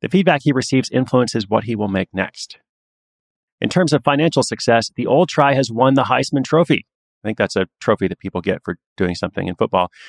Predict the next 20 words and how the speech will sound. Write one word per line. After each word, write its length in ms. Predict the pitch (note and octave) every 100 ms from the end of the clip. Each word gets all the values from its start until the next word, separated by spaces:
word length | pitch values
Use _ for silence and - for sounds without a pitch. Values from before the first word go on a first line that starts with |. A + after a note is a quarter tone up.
| -
Since 220 | - F3+ D#3+
starting 240 | D#3+ D#3+
in 100 | C#3
twenty 220 | - D3+
eleven, 400 | C3+ B2+ C#3+ A#2+
Micah 380 | - A2+ D3 D3
has 140 | A#2+ A#2+
generated 420 | B2+ B2 A#2+ A#2
over 300 | A2+ A2 A2
one 260 | F#2+ D3+
point 280 | D#3 D3 C3
five 260 | - B2 A2+
million 320 | A2 C#3 C3
dollars 300 | A2+ G#2+ A2
in 60 | A2+
revenue, 440 | G2 F#2 F2+ A2 - _ _ -
and 140 | A2+
after 300 | D3 E3 D3
all 80 | C3+
expenses, 540 | C3+ - A#2+ A#2+ A#2